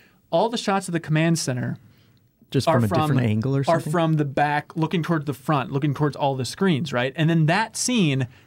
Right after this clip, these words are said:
Speaker 1: the camera is the other angle, so you can see the door, and you can see Ellen and Alan, like,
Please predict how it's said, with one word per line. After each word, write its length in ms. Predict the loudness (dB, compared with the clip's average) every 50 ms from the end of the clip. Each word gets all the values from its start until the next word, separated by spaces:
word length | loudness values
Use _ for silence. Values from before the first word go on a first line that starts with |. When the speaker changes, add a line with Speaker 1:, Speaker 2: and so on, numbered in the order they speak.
| -6
Speaker 1:
the 80 | -6 -6
camera 400 | -4 -4 -4 -2 0 -2 -2 0
is 140 | 0 -2 0
the 160 | 0 -2 0 0
other 260 | 0 0 0 -2 -4 -2
angle, 360 | -2 -2 0 0 0 0 0 0
so 100 | -2 -2
you 80 | -2
can 140 | -2 -2 -4
see 240 | -2 0 0 0 2
the 100 | 0 -2
door, 500 | -2 0 0 0 2 2 0 0 0 0
and 100 | 0 0
you 60 | 0
can 120 | 0 -2
see 200 | -2 0 0 0
Ellen 300 | 0 0 0 0 0 -2
and 140 | -2 -2 -2
Alan, 320 | -2 0 0 0 0 -2 -2
like, 240 | -4 -4 -6 -8